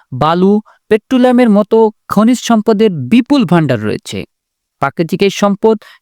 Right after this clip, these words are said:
তীরবর্তী দেশগুলোর অর্থনৈতিক উন্নয়নে অবদান রাখছে। মজার বিষয় হচ্ছে, আটলান্টিক মহাসাগরের তলদেশে মাইলের পর মাইল জুড়ে স্বর্ণের খনি আছে, তবে তা উত্তোলনের মাধ্যমে বাণিজ্যিকভাবে লাভবান হওয়ার পদ্ধতি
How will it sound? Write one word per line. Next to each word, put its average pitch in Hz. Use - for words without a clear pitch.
তীরবর্তী 247
দেশগুলোর 170
অর্থনৈতিক 247
উন্নয়নে 240
অবদান 120
রাখছে। -
মজার 214
বিষয় 269
হচ্ছে, 190
আটলান্টিক 240
মহাসাগরের 240
তলদেশে 220
মাইলের 214
পর 233
মাইল 196
জুড়ে 220
স্বর্ণের 220
খনি 175
আছে, 110
তবে 147
তা 175
উত্তোলনের 262
মাধ্যমে 180
বাণিজ্যিকভাবে 208
লাভবান 196
হওয়ার 196
পদ্ধতি 190